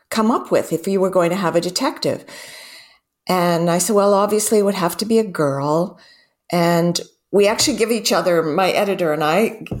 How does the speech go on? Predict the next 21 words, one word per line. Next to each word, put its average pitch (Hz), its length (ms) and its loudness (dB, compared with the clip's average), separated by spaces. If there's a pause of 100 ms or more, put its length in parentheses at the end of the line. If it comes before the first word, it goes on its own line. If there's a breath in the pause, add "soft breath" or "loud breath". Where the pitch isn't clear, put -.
give 190 160 -6
each 196 160 -4
other 185 180 4
credit 185 480 0
for 190 180 -2
having 165 560 -2 (640)
just - 380 0
said 180 460 0
Agatha 160 340 -2
Christie. - 600 -4 (1120 loud breath)
She - 180 -2
says 180 240 0
it - 160 -6
was 160 340 0
me, 185 360 2
and 160 120 0
I 165 120 0
say 180 200 0
it - 80 -2
was - 180 -4
her. 165 420 -2